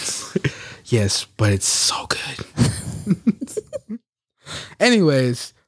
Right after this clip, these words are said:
so I was like, "Let me get that meal 'cause that shit's amazing. This shit slaps." And so I get it.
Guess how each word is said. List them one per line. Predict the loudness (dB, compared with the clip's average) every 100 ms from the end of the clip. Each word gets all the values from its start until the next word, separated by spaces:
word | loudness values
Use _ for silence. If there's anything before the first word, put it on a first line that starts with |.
| _
so | 0
I |
was | 2
like, | 2 2
"Let | 4
me | 4
get | 4 4
that | 4 4
meal | 4 2 0 -4 -8
'cause | -8 -4
that | -4
shit's | -2 -2 -2
amazing. | -4 -2 0 0 0
This | -4 -4
shit | -6 -6
slaps." | -2 -2 -2 -6 -10 -10 -12 _ _ _ _
And | -2 0 2
so | 2 2
I | 2
get | 4 4
it. | 4 2